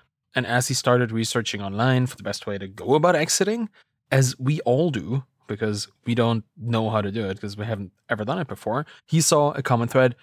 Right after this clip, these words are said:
People were successfully selling their business through Effie International. And he said he filled out a form on the Effie website, and then people from the team reached out to him shortly after that. And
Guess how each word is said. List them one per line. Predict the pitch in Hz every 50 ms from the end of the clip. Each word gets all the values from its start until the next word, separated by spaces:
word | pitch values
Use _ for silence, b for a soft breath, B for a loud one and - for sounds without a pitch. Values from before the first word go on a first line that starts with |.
| b b _
People | - 127 120 123 120 117 - _
were | - 117
successfully | 107 - - - - 110 101 - - 104 104
selling | 101 - 101 90 98 101 101 98
their | 95 92
business | 85 98 - - 113 113 - - _ _ _ _ _ _ _ -
through | - - 107 95 95 101 - _ _ _ -
Effie | - - - - 87 90 107 - _ _ _ _ -
International. | 101 107 131 151 170 160 - - 117 78 65 - - B B B B B B B B
And | - 131
he |
said | 131 - 175
he | 190
filled | - - 196 196 214
out | 208
a | 208
form | - - - 143 143 139
on | 135
the | 131 127
Effie | 113 - 131
website, | 113 101 107 - - 117 113 113 113 -
and | 113 110 107
then | 110 107
people | - - 131 - 135
from | - - 143
the | 135 131
team | - - 135 127 117
reached | 117 120 - - -
out | 98 104 -
to | 113
him | 104 104 98
shortly | - - - 110 104 - 101 90
after | 87 - - 98
that. | 104 113 143 170 - - b b b b b b _ _
And | - 110 107 107 104 104